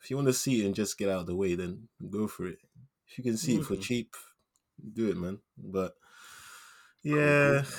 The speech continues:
Speaker 1: yeah. I mean, you know what? I did enjoy, uh, Matt Smith's performance. He was, he was having fun. He was
Speaker 2: Okay.
Speaker 1: having fun. Um,
Speaker 2: I like Matt Smith. He's fun, yeah.
Speaker 1: Yeah,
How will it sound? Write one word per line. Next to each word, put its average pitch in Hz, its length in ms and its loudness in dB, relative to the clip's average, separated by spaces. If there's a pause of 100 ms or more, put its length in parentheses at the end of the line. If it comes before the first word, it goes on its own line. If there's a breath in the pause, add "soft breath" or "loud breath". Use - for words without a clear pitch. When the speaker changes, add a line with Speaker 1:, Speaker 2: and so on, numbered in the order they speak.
(320 loud breath)
Speaker 1:
yeah. 120 280 -4
I 151 40 -2
mean, 214 320 4
you 170 140 2
know 254 140 8
what? 131 160 10
I 147 80 8
did 220 180 4
enjoy, 151 680 4 (300)
uh, 104 180 2
Matt 117 240 2
Smith's 127 380 -2
performance. 95 600 -2
He 139 100 -4
was, 120 320 0
he 165 120 -4
was 143 160 0
having 113 220 2
fun. 120 320 -2 (640)
He 127 80 -8
was 120 120 -6
Speaker 2:
Okay. 110 80 -4
Speaker 1:
having 98 140 -2
fun. 101 440 -2
Um, 98 500 -2 (360)
Speaker 2:
I - 60 -8
like 131 160 0
Matt 92 160 -4
Smith. 95 260 -14
He's 107 120 -14
fun, - 180 -20
yeah. 101 100 -16 (260)
Speaker 1:
Yeah, 104 540 4